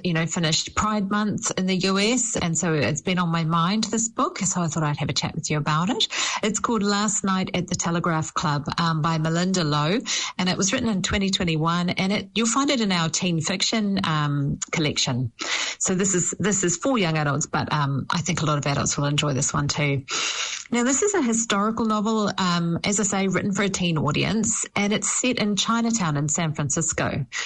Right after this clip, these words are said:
in nineteen fifty-four. Now, here's the blurb for you. "America in nineteen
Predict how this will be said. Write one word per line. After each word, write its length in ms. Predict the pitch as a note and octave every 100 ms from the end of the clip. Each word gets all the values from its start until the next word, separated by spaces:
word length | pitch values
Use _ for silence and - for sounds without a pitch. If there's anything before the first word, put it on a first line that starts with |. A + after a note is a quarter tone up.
| -
in 220 | F3+ F3
nineteen 500 | E3 E3 E3+ F3+ D#3+
fifty-four. 600 | D3+ D3+ - D3+ - E3+ C3
Now, 80 | B2+ - - - - F#3
here's 280 | E3+ A#3 A3+
the 80 |
blurb 300 | D#3+ F3+ F3
for 220 | D#3 D#3 C3
you. 140 | G#2+ B2+ - - - _ _ - - -
"America 480 | F3+ F#3+ A3 B3 A#3+
in 100 | G#3
nineteen 320 | F3+ E3+ F3